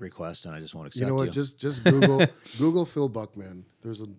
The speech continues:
Speaker 2: a lot of stuff on you online. I
Speaker 1: Yeah.
Speaker 2: didn't even realize. <clears throat> My last question to you is, um, so you're sober.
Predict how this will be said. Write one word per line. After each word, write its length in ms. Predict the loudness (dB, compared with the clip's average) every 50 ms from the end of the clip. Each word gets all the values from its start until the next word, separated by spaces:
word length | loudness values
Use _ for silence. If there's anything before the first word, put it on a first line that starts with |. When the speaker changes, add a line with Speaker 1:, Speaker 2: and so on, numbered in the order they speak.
| _
Speaker 2:
a 80 | -14 -10
lot 320 | -8 -6 -6 -4 -4 -4
of 80 | -6 -8
stuff 320 | -8 -6 -6 -6 -4 -4
on 100 | -4 -6
you 140 | -6 -6 -6
online. 380 | -8 -8 -10 -10 -12 -12 -8 -2
I 40 | 0
Speaker 1:
Yeah. 80 | 0 2 2
Speaker 2:
didn't 80 | 0 -2
even 80 | -6 -12
realize. 280 | -14 -14 -14 -16 -16 -18 -20 -20 _ -20 _
<clears throat> 260 | _ _ _ -4 -2 0
My 200 | 0 2 2 2
last 240 | 0 0 -2 -4
question 340 | -6 -6 -8 -6 -6 -8 -10 -10
to 140 | -8 -8
you 120 | -8 -6 -6
is, 200 | -8 -8 -10 -14 -16
um, 460 | -14 -12 -12 -10 -10 -12 -12 -14 -16 -18 _ _ _ _ _ _ -20 -20 _ _
so 200 | -12 -8 -4 -4
you're 320 | -2 0 2 2 2 0 -2
sober. 560 | -4 -4 -2 -2 -2 -2 -4 -6 -6 -8 -8